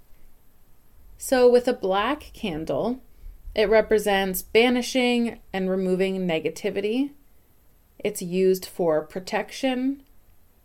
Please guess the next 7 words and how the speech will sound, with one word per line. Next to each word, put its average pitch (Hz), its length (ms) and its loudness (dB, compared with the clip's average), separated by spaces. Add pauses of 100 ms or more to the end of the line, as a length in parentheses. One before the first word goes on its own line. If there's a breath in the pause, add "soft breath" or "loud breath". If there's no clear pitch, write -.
(440)
getting 208 320 2
rid 196 200 4
of 196 140 4
negative 175 520 0
habits 220 600 -2
or 156 240 -2
patterns, 214 1000 -4